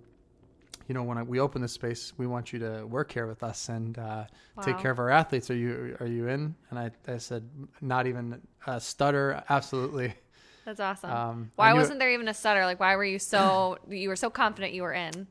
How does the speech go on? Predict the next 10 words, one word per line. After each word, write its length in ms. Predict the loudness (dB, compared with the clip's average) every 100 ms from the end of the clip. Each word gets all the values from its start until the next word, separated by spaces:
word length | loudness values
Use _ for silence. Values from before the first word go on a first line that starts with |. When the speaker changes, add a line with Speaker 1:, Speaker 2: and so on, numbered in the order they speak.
| _ _ 2
Speaker 2:
How 60 | 6
Speaker 1:
Uh, 280 | 8 8 6
Speaker 2:
come? 200 | 0 -4
Speaker 1:
well, 120 | -2
beca-, 460 | -2 0 -2 -2 -2
because 320 | 0 0 0
of 220 | -2 -4 -14 _ _ _
Robin 300 | -2 0 0
and 120 | -2 -4
Brian, 440 | -2 -2 -4 -8